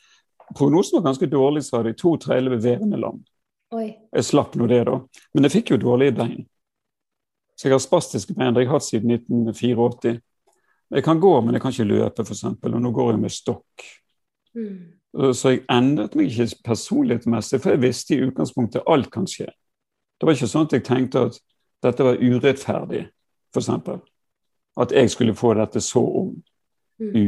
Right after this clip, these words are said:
Speaker 1: Urettferdig? Jeg visste jo at verden var urettferdig. Og jeg visste at vi ikke får som fortjent. Og folk sier til meg at de, de hadde ikke fortjent det. Og da sier jeg til deg,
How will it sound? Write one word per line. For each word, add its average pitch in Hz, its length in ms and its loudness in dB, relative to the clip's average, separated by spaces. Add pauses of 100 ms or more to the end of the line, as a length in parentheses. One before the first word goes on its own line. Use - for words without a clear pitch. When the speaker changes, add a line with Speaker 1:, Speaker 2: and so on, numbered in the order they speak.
Speaker 1:
Urettferdig? 117 640 -4 (320)
Jeg 135 140 2
visste 156 240 2
jo 359 80 4
at - 80 -2
verden 107 280 2
var 117 80 0
urettferdig. 117 580 -4 (1000)
Og 185 120 4
jeg 160 60 6
visste 160 260 2
at - 120 -4
vi 156 80 4
ikke 120 160 0
får 104 240 -4
som 117 160 -2
fortjent. 107 640 -8 (680)
Og 117 120 0
folk 202 200 4
sier 147 260 2
til 151 100 -4
meg 127 200 -2 (720)
at 120 240 -2
de, 127 240 2
de 123 80 2
hadde 131 160 2
ikke 135 160 -2
fortjent 127 420 -2
det. 98 120 -6 (560)
Og 147 100 -2
da 143 100 0
sier 131 220 2
jeg 120 80 -10
til 127 100 -2
deg, 110 200 -4